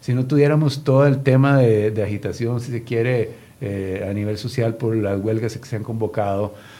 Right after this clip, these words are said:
si no, si no existiera incertidumbre, ah, de qué está pasando con la economía mundial, todos esos factores que hoy en día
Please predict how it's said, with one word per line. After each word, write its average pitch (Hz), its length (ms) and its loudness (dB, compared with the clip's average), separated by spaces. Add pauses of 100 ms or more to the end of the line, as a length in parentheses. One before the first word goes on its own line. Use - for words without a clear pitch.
si - 120 -2
no, 131 220 4
si 139 380 0
no 127 100 2
existiera 151 420 0
incertidumbre, 127 1160 2
ah, 95 400 -6
de 101 300 -4 (100)
qué 117 120 0
está 110 220 -2
pasando 117 300 -4
con 123 100 -4
la 113 80 -2
economía 107 300 -4
mundial, 117 260 -2
todos 180 220 0
esos 220 120 2
factores 202 520 2 (720)
que - 80 2
hoy 151 120 6
en 190 140 0
día 175 300 4